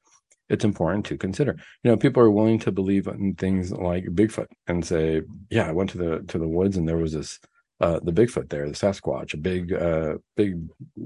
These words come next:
ape-looking man combination," or there's a, the,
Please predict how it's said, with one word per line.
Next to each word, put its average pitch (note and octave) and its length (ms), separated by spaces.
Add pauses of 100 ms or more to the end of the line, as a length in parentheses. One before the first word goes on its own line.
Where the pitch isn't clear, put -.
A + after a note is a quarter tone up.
(300)
ape-looking G#2 800
man G2+ 680
combination," F#2+ 1200 (380)
or F#2+ 400
there's F#2 340
a, F2+ 300
the, E2 400